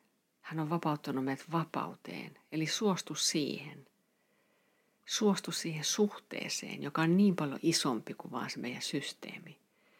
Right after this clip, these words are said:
Niin paljon kokonaisvaltaisempi. Tää on iso juttu.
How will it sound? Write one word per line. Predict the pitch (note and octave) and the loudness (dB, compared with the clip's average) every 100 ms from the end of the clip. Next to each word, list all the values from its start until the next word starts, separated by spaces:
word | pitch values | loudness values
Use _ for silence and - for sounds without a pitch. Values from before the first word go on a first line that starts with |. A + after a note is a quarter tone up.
| _ _ | _ _
Niin | E3+ E3+ | 4 6
paljon | D3+ C#3+ | 6 4
kokonaisvaltaisempi. | E3 D#3 C#3 G#2 - - D2 C#2 C#3+ - - - - - _ _ _ _ _ _ _ _ _ _ _ _ _ _ _ - | 2 2 2 0 -4 -4 -2 -2 -6 -12 -14 -20 -20 -20 _ _ _ _ _ _ _ _ _ _ _ _ _ _ _ 2
Tää | F3 | 2
on | C3+ | 4
iso | C#3+ C#3+ C3+ | 0 0 -6
juttu. | - - - - | -10 -12 -16 -20